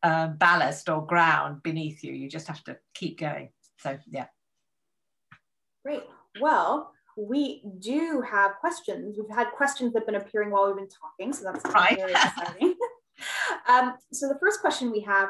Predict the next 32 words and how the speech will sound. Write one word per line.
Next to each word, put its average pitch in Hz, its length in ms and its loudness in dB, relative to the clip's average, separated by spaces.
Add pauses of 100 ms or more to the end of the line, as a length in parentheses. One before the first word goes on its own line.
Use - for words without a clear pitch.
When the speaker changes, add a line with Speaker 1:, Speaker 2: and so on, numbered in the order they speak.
Speaker 2:
is, 202 380 0 (160)
how 339 260 4
widely 262 360 2
is 220 160 2
Fanny 214 260 -8
Burney 202 300 -6
taught - 280 0
in 202 140 -6
literature 202 500 -2
classes 190 320 -4
today, 180 420 -2 (120)
and 202 100 -6
in 202 140 -6
what - 220 0
context? - 800 -6 (960)
Speaker 1:
Well, 226 140 2
that's 269 200 4
very 285 240 4
interesting. 254 360 -4
I 190 80 -4
mean, 220 100 -2
I 226 140 0
think 277 220 -6
there's 233 120 -6
been 233 160 -2
a 208 100 -2
big 247 200 -4
revival 220 540 2
of 233 80 -4
interest 208 460 -6
in 185 200 -4
her. 190 300 -6